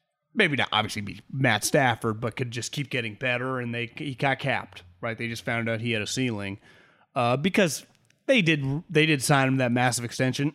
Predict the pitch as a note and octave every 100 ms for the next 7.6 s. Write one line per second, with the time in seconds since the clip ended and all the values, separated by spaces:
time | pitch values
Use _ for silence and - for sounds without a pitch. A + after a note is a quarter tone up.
0 | - A#3+ G3+ F3+ D#3+ E3 B2+ A2+ G2 G2+
1 | G2+ F#2+ F#2 - A#2 G#2 A2 B2 A#2 A2+
2 | A#2 C3 - - F#3 F#3 F#3 - - E3
3 | B3+ E4 A3 E3 C#3 - _ _ - E4+
4 | D#4+ G#3+ D#3+ B2 G#3 D3+ A2+ B2+ A#2 A2+
5 | B2+ A2+ A2+ A2 A2 A2 A2 G#2+ G#2+ G#2
6 | A2 G#2+ G#2+ - C3+ F3 C#3+ G#2+ G2+ G#2+
7 | A2 A2+ B2 E2+ C#2